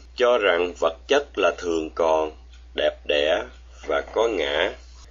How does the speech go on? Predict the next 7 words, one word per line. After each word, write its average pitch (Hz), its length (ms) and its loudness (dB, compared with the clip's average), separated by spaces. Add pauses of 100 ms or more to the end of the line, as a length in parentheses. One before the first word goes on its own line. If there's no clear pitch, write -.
(1600)
Loại 98 360 4
bỏ 90 300 2
tà 87 260 4
kiến 127 280 -2
này 82 440 2
rất 127 180 -2
khó. 110 460 0